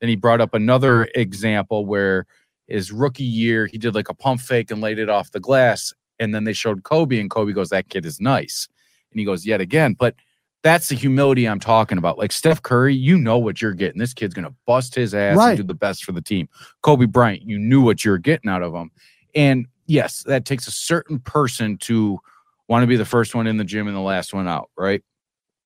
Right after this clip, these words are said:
Speaker 1: But at some point, if you pay somebody like to be that player,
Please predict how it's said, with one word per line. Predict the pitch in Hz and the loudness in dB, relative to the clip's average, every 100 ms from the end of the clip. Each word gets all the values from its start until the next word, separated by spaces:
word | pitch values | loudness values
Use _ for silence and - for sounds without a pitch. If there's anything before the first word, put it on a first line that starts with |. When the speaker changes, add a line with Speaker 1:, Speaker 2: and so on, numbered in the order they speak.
| _ _ _ _ _ - | _ _ _ _ _ -2
Speaker 1:
But | 147 | 0
at | 127 | 0
some | - - 156 143 | -2 0 2 0
point, | - 185 151 110 - _ _ _ _ | -2 0 2 0 -6 _ _ _ _
if | 107 | -8
you | 107 | -6
pay | 98 - 151 180 | -4 0 2 2
somebody | - 156 131 127 123 | 0 0 2 2 2
like | 107 120 147 - _ _ | 2 2 0 -4 _ _
to | - | -8
be | 107 123 | -2 2
that | 147 147 | 4 2
player, | - 139 143 175 185 | 2 2 2 2 -2